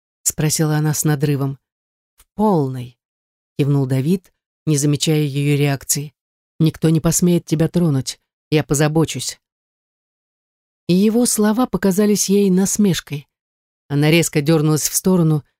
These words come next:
вскочила с места. Хотела молча уйти куда подальше, не провоцировать его, но с губ всё же сорвалось.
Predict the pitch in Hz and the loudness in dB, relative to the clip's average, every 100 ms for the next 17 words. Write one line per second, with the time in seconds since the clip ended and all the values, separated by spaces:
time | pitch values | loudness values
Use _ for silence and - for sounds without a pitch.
0 | _ _ - - 156 165 160 190 190 190 | _ _ -4 -2 0 2 2 2 0 0
1 | - 143 - _ _ _ _ _ _ _ | -2 -6 -8 _ _ _ _ _ _ _
2 | - 180 196 190 202 196 196 196 - 185 | -4 0 2 2 2 0 0 0 -2 -2
3 | 185 175 - 190 180 208 - 160 160 165 | 0 0 0 -2 0 0 0 0 0 0
4 | 208 208 - 240 180 151 156 143 143 - | 2 0 2 0 2 0 -2 -4 -4 -8
5 | _ _ _ _ _ - 160 156 156 180 | _ _ _ _ _ 0 0 0 0 -2
6 | - - 175 165 165 156 _ _ - 160 | -2 -2 0 0 0 -2 _ _ -2 0
7 | 156 160 147 - - | 0 -2 -2 -4 -6